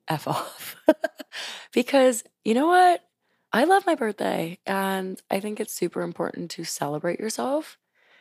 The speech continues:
And I don't think we allow ourselves to do that as often as we should. So today I'm going to be celebrating myself.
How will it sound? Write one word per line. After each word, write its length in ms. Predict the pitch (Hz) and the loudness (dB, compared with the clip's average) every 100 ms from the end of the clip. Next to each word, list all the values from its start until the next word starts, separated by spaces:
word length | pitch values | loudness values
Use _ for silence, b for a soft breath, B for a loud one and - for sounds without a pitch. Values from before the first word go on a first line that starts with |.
| b - | b -2
And 60 | |
I 40 | 208 | 0
don't 160 | 226 | 0
think 140 | 214 196 | -2 0
we 100 | 190 | 0
allow 340 | 160 143 139 | 0 -2 -2
ourselves 460 | 156 175 190 214 - | -4 -2 -2 -2 -4
to 100 | - | -4
do 160 | 220 | -2
that 340 | 226 226 233 - | 0 2 0 0
as 140 | 220 - | -4 2
often 640 | 208 220 - 233 247 285 - b b b b - | 0 0 -2 0 0 -2 -6 b b b b -4
as 720 | 185 185 185 185 190 - - _ _ _ | -2 0 -2 -4 -8 -10 -14 _ _ _
we 140 | 180 | -2
should. 580 | 170 - 156 143 285 349 - _ _ _ _ | -2 -2 0 2 2 0 -12 _ _ _ _
So 760 | - - 214 208 208 202 208 214 _ _ | -8 2 4 4 2 0 -4 -8 _ _
today 600 | - - 240 381 262 185 - | -16 -2 2 4 6 4 2
I'm 200 | 190 233 | 2 2
going 200 | 233 240 | 2 2
to 80 | |
be 80 | 247 | 0
celebrating 520 | - 220 - - 50 | 0 2 4 2 0
myself. 800 | - - - - - 185 - - | -2 -2 2 2 2 -2 -6 -18